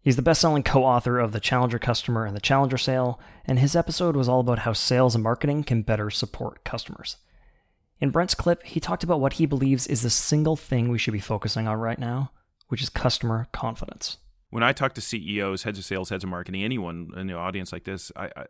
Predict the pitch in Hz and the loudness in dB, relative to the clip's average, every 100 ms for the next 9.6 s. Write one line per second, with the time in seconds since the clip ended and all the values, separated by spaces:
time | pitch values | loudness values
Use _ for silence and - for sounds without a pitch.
0 | - 87 131 131 92 87 92 - 101 131 | -2 0 0 -2 -6 -6 -6 -6 -6 -6
1 | 120 110 90 87 85 98 98 110 - 98 | -4 -6 -6 -10 -6 -6 -4 -6 -6 -8
2 | 98 101 95 95 87 - 87 92 90 80 | -6 -6 -6 -8 -10 -10 -14 -12 -12 -14
3 | - 104 82 78 _ _ _ _ _ 147 | -12 -10 -12 -16 _ _ _ _ _ -4
4 | 139 123 104 104 117 147 143 135 120 101 | 0 -2 -2 -2 -2 -2 -2 -2 -2 -4
5 | - - 120 110 98 - 107 101 - 98 | -8 -6 -4 -4 -6 -6 -6 -6 -4 -2
6 | 98 98 - 95 87 92 98 98 92 90 | -2 -6 -6 -6 -4 -6 -6 -8 -8 -8
7 | 90 95 92 - 92 - 87 87 87 85 | -8 -8 -10 -8 -8 -8 -10 -10 -10 -12
8 | 85 82 87 85 92 82 - 101 95 - | -12 -12 -12 -10 -10 -6 -4 -4 -6 -8
9 | 107 104 80 - - | -6 -6 -10 -14 -16